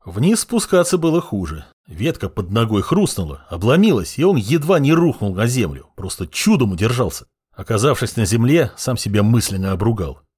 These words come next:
Не хватало только ноги поломать вдали от цивилизации. Усевшись у хвоста самолёта, Алексей попытался проанализировать ситуацию.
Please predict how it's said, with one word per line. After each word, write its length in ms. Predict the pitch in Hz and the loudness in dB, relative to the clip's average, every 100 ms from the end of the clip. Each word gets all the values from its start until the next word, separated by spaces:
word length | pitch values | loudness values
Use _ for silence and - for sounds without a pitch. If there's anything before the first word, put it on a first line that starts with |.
| - | -16
Не 80 | |
хватало 420 | 175 208 - 185 147 | -8 -4 0 0 2
только 320 | 160 120 120 | 0 0 2
ноги 360 | 123 160 113 | 4 4 0
поломать 480 | 92 101 110 85 - | -2 0 0 -2 -8
вдали 320 | 90 98 107 90 | -4 0 0 0
от 120 | 76 | -4
цивилизации. 680 | 95 110 113 92 76 - - _ _ _ _ | -2 0 0 -2 -6 -14 -16 _ _ _ _
Усевшись 580 | - 117 - 269 - - | -6 -4 -2 -2 0 -2
у 40 | 151 | 0
хвоста 440 | 151 151 - 117 | 0 0 2 0
самолёта, 680 | - 95 113 202 190 147 - - | 0 0 2 2 0 -4 -8 -10
Алексей 400 | 95 - 208 196 | -10 -6 -4 -2
попытался 600 | 107 117 - 131 - 85 | -2 -2 0 0 0 -4
проанализировать 880 | 104 104 110 131 123 127 80 76 | 0 2 4 2 2 0 0 -6
ситуацию. 600 | - 92 101 76 - 60 | -8 -4 -6 -6 -12 -16